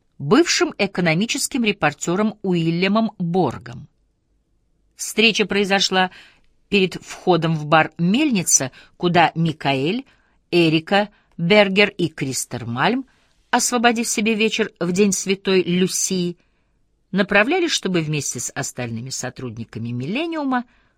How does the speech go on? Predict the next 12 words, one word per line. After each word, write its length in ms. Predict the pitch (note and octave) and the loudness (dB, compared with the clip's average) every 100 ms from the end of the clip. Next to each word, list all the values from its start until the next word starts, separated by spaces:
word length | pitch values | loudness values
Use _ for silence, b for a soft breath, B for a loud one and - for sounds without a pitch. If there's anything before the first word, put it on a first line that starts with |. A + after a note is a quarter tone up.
| _ | _
вдрызг 640 | D#3 F#3+ A#3 F#4 F#4 - B3+ | -4 2 4 4 4 -2 -6
напиться 680 | B3+ - C#3+ - - - A2+ | -6 -6 -10 -10 -8 -10 -8
за 160 | A#2 | -8
счет 320 | - - G#2 | -6 -8 -10
журнала. 500 | F2+ A#2 A2 A2 C3 _ _ _ _ _ _ _ _ _ _ _ _ _ _ _ _ - | -14 -14 -12 -14 -16 _ _ _ _ _ _ _ _ _ _ _ _ _ _ _ _ -6
Борг 440 | E3 D4 G4+ C#4 | 2 6 6 4
был 280 | G3 C#4 F4 | 4 4 4
в 80 | - | 2
компании 640 | A#3+ G#3 F#3+ A#3+ B3+ A#3 | 2 2 4 2 4 0
безумно 560 | F#3+ G#3 F3+ A#3+ G#3 G3 | 2 0 2 2 2 0
пьяной 420 | F#3+ F#3 E3 D#3+ | 0 0 0 -2
девушки 600 | E3 D#4 E4+ - C#4+ | 0 -2 -2 -4 -6